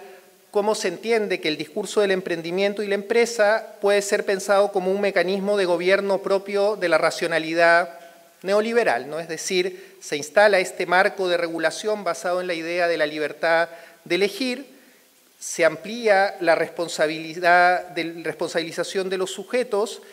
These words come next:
y, eh, lo que se produce fundamentalmente en términos de mecanismo de dominación, uno podría decir, es una hiperactivación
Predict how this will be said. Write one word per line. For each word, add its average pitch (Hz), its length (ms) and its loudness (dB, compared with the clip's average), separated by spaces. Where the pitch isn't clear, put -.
y, 240 540 -6
eh, 180 1000 4
lo 180 300 0
que 175 180 0
se 185 280 0
produce 202 480 0
fundamentalmente 202 800 -2
en 190 80 -6
términos 208 440 -2
de 190 100 -4
mecanismo 190 500 -4
de 202 60 0
dominación, 190 580 -4
uno 196 200 -4
podría 185 260 -4
decir, 190 300 -6
es 185 160 -6
una 196 260 -2
hiperactivación 226 1120 0